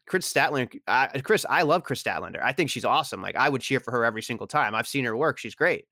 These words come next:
But now what? Right? And then you get the Ruby Soho, who, you know, they make the joke she's in, been in catering ever since she lost to, to Britt. She should win 'cause she's awesome. But again, like,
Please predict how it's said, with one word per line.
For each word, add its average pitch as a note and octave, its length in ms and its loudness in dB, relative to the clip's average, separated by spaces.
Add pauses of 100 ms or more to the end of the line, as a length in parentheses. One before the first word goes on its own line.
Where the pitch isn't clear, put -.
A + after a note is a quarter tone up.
(460)
But D#3 240 2 (1200)
now C#3+ 200 2
what? F#2 240 -4 (400)
Right? C#3 200 4
And C#3+ 80 4
then D3 120 4
you C#3+ 80 4
get D3 100 4
the D#3 80 2
Ruby C#3 240 2
Soho, D3 460 4
who, C#3 340 -4
you E3 80 -2
know, E3 80 2
they D#3 100 4
make F3 160 4
the D3+ 80 2
joke E3 240 2
she's C#3 140 -4
in, C3 220 0
been C3 200 0
in B2+ 80 0
catering D3 400 2
ever B2 160 2
since A#2+ 280 -2
she - 100 -4
lost A#2 380 0
to, A2 180 0
to - 100 -10
Britt. B2+ 440 0 (960)
She - 180 -2
should G3 260 0
win A#2+ 380 0 (340)
'cause D3 140 0
she's C3+ 160 -4
awesome. A#2 540 -6 (360)
But C#3+ 120 0
again, F3+ 340 4
like, C3 300 0